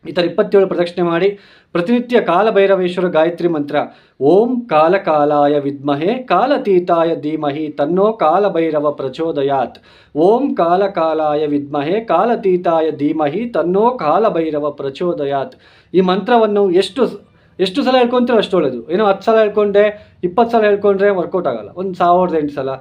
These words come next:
ಇಲ್ಲ ಒಂದು ನೂರೆಂಟು ಸಲ ಮೇಲ್ಗಡೆ ನೀವು ಎಷ್ಟು ಸ-, ನು-, ಸಂಖ್ಯೆಯಲ್ಲಿ ಹೇಳ್ಕೊಳಕ್ಕಾಗುತ್ತೋ ಅಷ್ಟು ಸಂಖ್ಯೆಯಲ್ಲಿ ಪ್ರತಿ, ಬೆಳಗ್ಗೆ ಸಾಯಂಕಾಲ ಹೇಳ್ಕೊತ ಹೋಗಿ.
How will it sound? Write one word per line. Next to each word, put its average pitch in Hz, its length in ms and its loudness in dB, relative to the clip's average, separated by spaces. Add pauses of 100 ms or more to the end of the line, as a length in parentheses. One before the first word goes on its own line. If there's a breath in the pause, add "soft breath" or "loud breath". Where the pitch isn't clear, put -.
(240 soft breath)
ಇಲ್ಲ 190 100 4
ಒಂದು 202 240 2
ನೂರೆಂಟು 185 460 4
ಸಲ 175 160 2
ಮೇಲ್ಗಡೆ 190 420 2
ನೀವು 160 140 -2
ಎಷ್ಟು 190 600 -4 (140)
ಸ-, 190 40 -6
ನು-, 160 580 -2
ಸಂಖ್ಯೆಯಲ್ಲಿ 226 380 0
ಹೇಳ್ಕೊಳಕ್ಕಾಗುತ್ತೋ 175 800 -2 (400 loud breath)
ಅಷ್ಟು 156 200 -8
ಸಂಖ್ಯೆಯಲ್ಲಿ 175 460 0
ಪ್ರತಿ, 160 180 -4
ಬೆಳಗ್ಗೆ 175 400 0
ಸಾಯಂಕಾಲ 175 360 -2
ಹೇಳ್ಕೊತ 196 520 0
ಹೋಗಿ. 165 440 -2